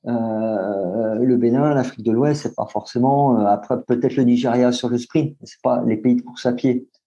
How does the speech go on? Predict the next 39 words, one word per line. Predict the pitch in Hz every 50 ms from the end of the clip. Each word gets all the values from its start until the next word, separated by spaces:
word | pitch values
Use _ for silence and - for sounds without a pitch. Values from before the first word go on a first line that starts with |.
| -
Euh, | 104 107 104 98 98 101 98 98 95 95 95 95 95 92 92 92 90 - - - - - - - - - - _ -
et | 117
le | 107
Sénégal | - - - 117 120 117 120 123 123
aussi | 120 117 - 127 120
sur | - 123
le | 117
sprint | 117 - - - 135 127 127 -
et | 131 127 120
la | 110 101
Côte | 104 - 107 95
d'Ivoire | 110 110 101 117 113 101
maintenant. | 107 104 104 104 - 135 127 131 131 127 117 101
Je, | 92 104 104
je | - - 101
veux | -
pas | - 120
que | 117 - - 101 92
certains | 92 - - 113 - - 120 113
se | 113 - 110
sentent | - - 110 104 -
un | 101
peu | - 107
vexés, | 90 104 104 - - - 120
hein, | 110 107 110
si, | - - 123 - - - - - -
si | - - - -
on | 113 110 104
a | 101
des | 101 107 95 -
amis, | 117 110 113 117 117 107
euh, | 95 92 - - - - - -
originaires | 110 104 110 104 98 110 113 113 110
de | -
ces | - 117
pays-là | - 117 113 113 113
qui | 113 131 117
nous | 104 95 95 98
écoutent. | 117 123 120 139 139 - -